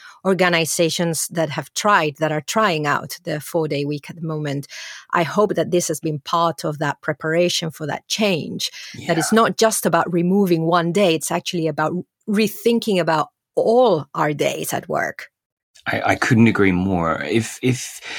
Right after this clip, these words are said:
Speaker 2: um, you, uh, pilot a four-day week, um, strategy, y-, you, on the one hand, you're taking away one day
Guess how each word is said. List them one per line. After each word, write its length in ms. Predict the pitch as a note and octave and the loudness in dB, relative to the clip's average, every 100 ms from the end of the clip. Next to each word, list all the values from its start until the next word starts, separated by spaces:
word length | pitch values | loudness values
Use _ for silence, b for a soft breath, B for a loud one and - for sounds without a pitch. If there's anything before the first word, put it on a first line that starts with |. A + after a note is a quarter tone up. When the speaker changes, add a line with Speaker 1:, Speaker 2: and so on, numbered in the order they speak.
| B B B B | B B B B
Speaker 2:
um, 460 | - A2+ G2+ G2 E2 | 2 4 4 2 0
you, 640 | F#2+ G#2+ G2+ G2+ G2+ F#2+ - | 2 6 6 6 2 0 -2
uh, 220 | E2+ B2+ - | -4 -6 -4
pilot 480 | - G#2+ A2 F2+ | 4 4 4 2
a 80 | F#2+ | -2
four-day 480 | - - G2 F#2+ F2+ | -4 0 2 4 2
week, 600 | E2 F2+ D#2+ - - - _ - | 2 0 0 -6 -12 -18 _ -10
um, 500 | D#2+ D#2+ D2+ C2+ B1+ - | -6 -6 -8 -10 -14 -10
strategy, 760 | - - A2 A#2 F2+ C#2+ C#2+ - B B _ _ - | -4 4 4 4 0 -4 -4 -8 B B _ _ -10
y-, 140 | G#2 - | -10 -6
you, 440 | G2+ G#2+ G#2 G#2 - - | 0 4 4 2 0 0
on 100 | G#2 | 4
the 80 | |
one 140 | G#2 A2 | 4 4
hand, 160 | A2 | 2
you're 100 | F#2+ | 0
taking 360 | F#2+ A2 - G#2+ | 0 0 2 0
away 420 | F#2+ F#2 F#2+ A#2+ - | 2 4 2 0 -6
one 320 | - F#2+ F2+ | -2 0 0
day 380 | F2 F2 G2 B2+ | 0 0 0 -4